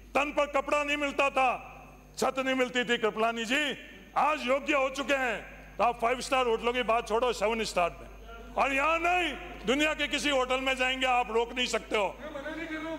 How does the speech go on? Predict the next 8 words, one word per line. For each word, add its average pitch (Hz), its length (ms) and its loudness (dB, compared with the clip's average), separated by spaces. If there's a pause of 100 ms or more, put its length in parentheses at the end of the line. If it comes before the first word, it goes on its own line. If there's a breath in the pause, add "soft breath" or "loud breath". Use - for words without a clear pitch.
(520)
तो - 60 -4
आपको 285 560 2
मना 294 180 2
करो 311 300 0
तो 311 140 0
भी 311 120 0
रुकेंगे 285 400 0
नहीं। 226 160 -2